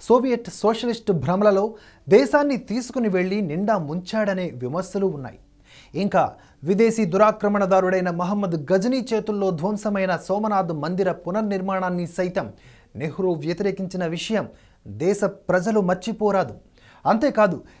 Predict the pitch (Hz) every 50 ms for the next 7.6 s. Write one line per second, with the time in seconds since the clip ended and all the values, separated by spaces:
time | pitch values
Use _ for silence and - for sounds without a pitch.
0 | - 214 214 247 269 254 247 240 247 - 208 170 180 208 226 240 233 - 226 214
1 | 214 214 208 208 202 202 214 247 262 294 294 - - - - - 135 - 190 220
2 | 247 269 - 247 202 208 196 190 208 196 180 170 - 190 208 233 226 247 240 214
3 | 160 170 220 233 240 202 208 196 185 180 - - 180 202 220 247 233 226 208 190
4 | 208 208 190 190 170 170 170 180 175 - 175 151 135 110 101 101 - _ _ _
5 | - - - _ - 208 226 226 - 269 262 240 226 - 233 220 220 214 208 202
6 | 202 196 190 - 208 208 240 - - 220 196 - 202 202 240 262 262 - - -
7 | - - 127 135 180 214 226 233 233 233 214 180 -